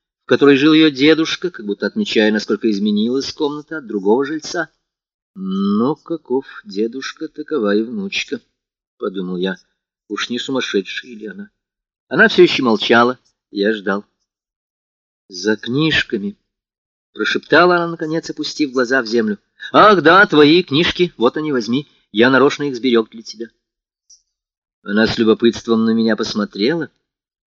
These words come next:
и как-то странно искривила рот, как будто хотела недоверчиво улыбнуться. Но позыв улыбки прошел и сменился тотчас же прежним суровым и загадочным выражением. «А разве вам дедушка говорил про меня?» —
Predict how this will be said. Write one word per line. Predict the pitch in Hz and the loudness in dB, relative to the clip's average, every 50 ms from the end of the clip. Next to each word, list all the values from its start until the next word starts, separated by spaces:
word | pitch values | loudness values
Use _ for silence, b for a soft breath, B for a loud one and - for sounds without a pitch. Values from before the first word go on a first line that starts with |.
| _ _ _ _ _ _ | _ _ _ _ _ _
и | 104 110 | -8 -4
как-то | 107 - 196 180 - 202 | -2 -2 -2 0 0 0
странно | 180 - - - 214 214 185 143 123 | -2 0 0 2 2 2 2 2 0
искривила | 117 104 - 120 139 160 208 196 135 113 110 113 | 0 -2 -4 -4 -2 0 2 2 4 4 4 4
рот, | 131 156 143 113 104 - _ _ _ | 6 6 6 4 2 0 _ _ _
как | - 120 110 | -10 -8 -8
будто | 101 117 107 113 | -8 -10 -12 -8
хотела | - 127 - - 139 139 | -8 -6 -2 0 0 2
недоверчиво | 139 139 135 131 135 139 147 135 - - 147 147 | 0 0 2 4 4 4 4 2 0 -4 -2 -2
улыбнуться. | 147 156 165 160 143 135 127 120 110 - - 127 - _ _ _ _ _ _ _ _ _ _ _ _ _ | 0 0 0 -2 0 -2 -2 -2 -2 -6 -12 -16 -16 _ _ _ _ _ _ _ _ _ _ _ _ _
Но | - 160 156 | -2 0 2
позыв | 143 143 135 143 151 135 - 123 | 4 4 6 6 4 4 4 2
улыбки | 127 123 127 110 - 135 | 4 4 4 2 2 -2
прошел | 107 120 123 113 - - - 160 170 165 139 117 107 | 0 2 2 2 2 0 2 4 6 6 6 4 2
и | 104 | 0
сменился | 92 - - 110 107 120 113 - - 110 | -2 -4 -4 -4 -4 -4 -4 -4 -6 -4
тотчас | - 135 123 - - - 107 | -4 -4 -4 -4 -4 -6 -2
же | 98 104 104 | -2 -2 -2
прежним | - - 127 143 131 107 107 98 92 | 0 2 2 2 2 0 -4 -6 -8
суровым | - - - 104 98 117 131 131 127 135 - _ _ _ _ _ _ _ | -8 -4 -2 0 2 2 2 2 0 -4 -8 _ _ _ _ _ _ _
и | 110 101 | -10 -6
загадочным | 95 98 95 107 110 104 101 - - 123 110 | -6 -4 -2 -2 -2 -2 -4 -6 -6 -4 -4
выражением. | 110 110 113 104 101 104 98 98 101 104 _ _ _ _ _ _ _ _ _ _ _ _ _ _ | -2 -2 -2 0 0 0 0 -2 -6 -10 _ _ _ _ _ _ _ _ _ _ _ _ _ _
«А | - 104 101 101 104 | -6 -4 -2 0 2
разве | 107 107 113 113 113 107 101 113 117 120 117 110 | 2 4 4 4 2 0 -2 0 0 0 0 0
вам | 117 117 117 117 113 | 0 -2 -2 -4 -4
дедушка | 101 104 113 117 113 117 113 - - _ 123 113 | -2 -2 -2 -2 -2 -4 -6 -8 -8 _ -6 -4
говорил | 104 107 107 107 104 104 107 123 135 | -4 -2 -2 -2 -2 -2 -2 -4 -4
про | - - 165 | -6 -12 -18
меня?» — | 160 160 151 135 117 104 | -18 -16 -12 -10 -10 -10